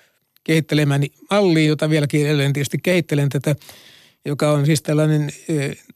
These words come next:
assosiatiivisiin neuroverkkoihin perustuva kognitiivinen arkkitehtuuri. Elikkä se on tällainen, ö, ikään kuin rakennusohje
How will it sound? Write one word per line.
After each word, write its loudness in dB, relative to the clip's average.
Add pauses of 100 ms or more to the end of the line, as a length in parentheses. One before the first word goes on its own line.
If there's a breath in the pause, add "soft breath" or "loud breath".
(420)
assosiatiivisiin 2
neuroverkkoihin 0
perustuva -2 (220)
kognitiivinen 0
arkkitehtuuri. -6 (760)
Elikkä -2 (240)
se 0
on 0
tällainen, 2 (380)
ö, -8 (520)
ikään 0
kuin 0 (720 loud breath)
rakennusohje 0